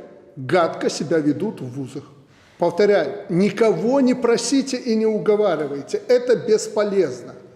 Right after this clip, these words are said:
В лучшем случае в этой ситуации мы их загоним под плинтус,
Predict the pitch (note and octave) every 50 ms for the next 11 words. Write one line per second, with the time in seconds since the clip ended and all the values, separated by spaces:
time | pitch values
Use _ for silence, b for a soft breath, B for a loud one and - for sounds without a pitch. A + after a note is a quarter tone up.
0 | - _ _ b b b b b b D#3 D3+ F3 G3 A#3 C4 - - - A#3+ G#3+
1 | - - - G#3 G#3+ G3+ F3 - - F3+ E3 D3 C#3 F3+ F3+ F3+ F#3 E3+ D3+ -
2 | - - - G3 A#3 C4 B3 - A#3+ G3+ F#3 G#3 A3 G#3 E3 C#3 D3 G3 E3 C#3+
3 | F#3 A3+ A#3 A3+ A3+ G#3+ - - G#3+ G#3+ A3 - - A#3 G#3 G#3 F#3+ E3 C3+ -
4 | F3+ D#3 - B